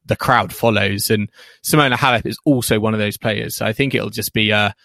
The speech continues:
it, as corny as it sounds, if that match does, uh, does happen, it could be a match where I think <laughs> t-, tennis is the winner.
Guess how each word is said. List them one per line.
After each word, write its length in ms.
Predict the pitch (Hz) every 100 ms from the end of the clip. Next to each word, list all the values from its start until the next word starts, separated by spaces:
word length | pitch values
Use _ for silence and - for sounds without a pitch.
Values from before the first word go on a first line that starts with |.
| _ _
it, 160 | - 135
as 80 | 151
corny 420 | - - 170 151
as 120 | 143 120
it 100 | 113
sounds, 320 | 127 107 104
if 80 | -
that 120 | 131
match 240 | 127 120 -
does, 220 | 113 110
uh, 60 | - _ _ _
does 240 | 117 110
happen, 400 | - 110 - 107
it 100 | 113
could 180 | - 127
be 300 | - 110 107 - - _ _ _ _ -
a 60 |
match 260 | 120 - -
where 160 | 120
I 60 | 110
think 240 | 104 117 -
<laughs> 320 | - - -
t-, 80 | - - -
tennis 420 | - 147 123 -
is 160 | 117 104
the 100 | 117
winner. 320 | 113 107 -